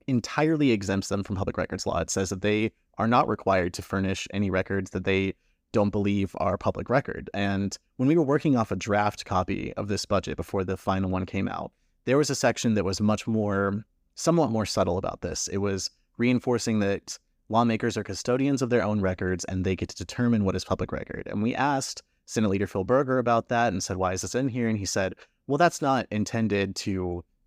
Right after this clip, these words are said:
make them able to deny public records requests to members of the public." He said it's to address this dispute with the Department of Natural and Cultural Resources, which sort of handles the historical archive of the state. But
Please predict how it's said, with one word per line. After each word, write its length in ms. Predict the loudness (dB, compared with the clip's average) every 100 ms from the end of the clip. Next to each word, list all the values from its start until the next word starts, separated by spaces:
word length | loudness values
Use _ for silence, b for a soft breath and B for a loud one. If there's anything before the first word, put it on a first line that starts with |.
| _
make 280 | 0 0 2
them 140 | 0
able 220 | 2 0
to 100 | -2
deny 300 | -2 -2 -2
public 280 | -2 -4 -4
records 300 | -6 -6 -6
requests 380 | -4 -4 -4 -4
to 160 | 0 2
members 340 | 4 2 0
of 60 | -2
the 40 | -6
public." 280 | -6 -8
He 100 | -6
said 240 | -4 0 0
it's 320 | -2 -6 -6 _ _
to 100 | 0
address 300 | 2 2 0
this 200 | 0 -6
dispute 500 | -4 -6 -2 2 4
with 120 | 4 -2
the 60 |
Department 320 | -2 -2 0 0
of 60 |
Natural 340 | 0 -2 -4 -6
and 100 | -6
Cultural 340 | -4 -4 -2 0
Resources, 680 | 0 0 0 -2 -2 -2 -4
which 140 | -4
sort 140 | -2 -2
of 120 | -6 _ _
handles 320 | -2 2 2 2
the 80 |
historical 440 | -2 -2 -2 0 2
archive 420 | 0 0 -6 -6
of 80 | -10
the 80 | -10
state. 340 | -6 -6 -6 _ _ _ _ _ _ 2
But 420 | 4 2 -2